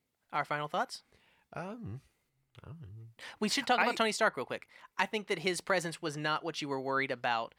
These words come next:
Speaker 1: in your, uh, when you were going into the, the film. I think that he's used just the right amount. There's enough of him that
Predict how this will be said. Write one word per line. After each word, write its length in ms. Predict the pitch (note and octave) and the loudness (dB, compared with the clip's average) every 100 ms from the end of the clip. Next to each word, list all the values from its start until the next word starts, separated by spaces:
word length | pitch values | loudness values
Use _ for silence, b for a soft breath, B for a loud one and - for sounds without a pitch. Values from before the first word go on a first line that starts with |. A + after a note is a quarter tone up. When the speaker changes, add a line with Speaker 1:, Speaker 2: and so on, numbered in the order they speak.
| - | -8
Speaker 1:
in 140 | E3 D#3 | -4 0
your, 340 | C3+ B2+ F#2+ | 2 2 0
uh, 260 | C3 B2 A#2 | 0 0 -2
when 100 | C3+ | -4
you 80 | C3 | -6
were 100 | C3 | -2
going 240 | C3+ C3 | 0 0
into 140 | B2+ B2+ | -4 -4
the, 260 | A#2+ A2+ - | -2 -2 -6
the 100 | A#2+ | -10
film. 300 | - A#2+ G2+ - B | -6 -6 -6 -12 B
I 60 | D3 | -4
think 180 | D#3 D3 | -2 -2
that 120 | D3+ | -4
he's 360 | E3 D3+ C#3 C3+ | -4 -4 -4 -4
used 560 | D3 D#3+ D#3+ D#3 - - B B | -2 0 2 0 -2 -8 B B
just 320 | C#3+ F3 F3+ | 0 2 2
the 80 | F#3 | 2
right 180 | D#3 D3 | 4 4
amount. 320 | C3 A2 - - | 2 -4 -6 -6
There's 360 | C#3+ C3 B2+ - | 0 0 0 -2
enough 420 | D3 C3+ D3 D3 | -4 -2 0 0
of 120 | D3+ | 0
him 300 | E3 D#3+ D#3 - B B C3+ | 0 0 -2 -10 B B -4
that 340 | B2+ B2 A#2 | 2 2 2